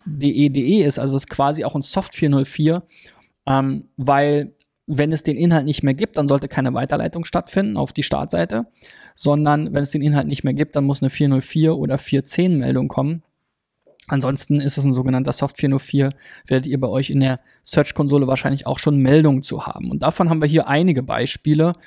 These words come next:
die eben immer wieder auf der Startseite landen, über dieses, äh, Konstrukt hier auch noch mit, ne, dieses, ähm, Variation Root Konstrukt. Also dadurch ergeben sich einfach unheimlich viele Weiterleitungsketten und, ähm, ja,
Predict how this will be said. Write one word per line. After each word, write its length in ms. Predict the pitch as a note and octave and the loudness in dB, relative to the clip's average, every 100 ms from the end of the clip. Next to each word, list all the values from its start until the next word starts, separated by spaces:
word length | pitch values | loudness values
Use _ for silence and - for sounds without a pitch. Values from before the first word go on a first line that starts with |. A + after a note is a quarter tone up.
| - - | -20 -10
die 140 | - C#3+ | 0 4
eben 160 | C#3+ | 4
immer 260 | - F3+ E3+ | 4 4 4
wieder 140 | D3+ | 4
auf 100 | C#3 | 2
der 80 | - | -2
Startseite 540 | C3+ - D3+ - D3+ C#3 | -2 0 0 0 0 0
landen, 340 | C3+ C#3 B2+ | 0 0 -2
über 320 | D#3+ D#3+ D3+ | 2 4 2
dieses, 540 | C#3 C#3+ C#3 C3+ - - | 2 0 0 0 -4 -8
äh, 320 | C#3+ A#2 G#2 D#3 | -10 -10 -10 -6
Konstrukt 540 | - D#3 - - - | -4 -2 -2 -4 -4
hier 120 | - | -4
auch 120 | A#2 C#3+ | -2 0
noch 200 | C#3+ - | -2 -2
mit, 320 | D3+ - - | -6 -8 -4
ne, 260 | D#3 F3 - _ | -2 -2 -4 _
dieses, 400 | D3+ C#3 C3+ - | -2 -2 -2 -4
ähm, 460 | D3 C3+ C3 C#3+ - | -2 -2 0 -4 -8
Variation 600 | - B2+ C3+ C#3+ D#3+ D#3 | -4 0 2 2 0 0
Root 240 | C#3 D3 - | 2 2 2
Konstrukt. 580 | C#3+ C3+ - C3+ - - - - - | -2 -4 -2 -2 -2 -10 -20 -20 -8
Also 120 | C3+ | 0
dadurch 380 | C3 D3 C#3+ - | 2 2 0 -4
ergeben 320 | - C3 C#3 C#3+ | -6 0 0 0
sich 140 | C3+ | 0
einfach 180 | B2+ C3 | -2 -2
unheimlich 480 | D#3 D#3+ C#3+ C#3 - | 2 4 4 2 0
viele 200 | C3 B2+ | 0 2
Weiterleitungsketten 1000 | C3+ D#3+ D#3+ C#3+ C3+ - C3+ C#3 C#3 C#3 - _ _ | 0 0 -4 -4 -6 -2 -2 -2 -6 -8 -20 _ _
und, 400 | - C3 B2+ B2 | -2 2 2 -2
ähm, 380 | - B2+ B2+ C#3 - | -4 -4 -4 -6 -10
ja, 220 | - - | -12 -12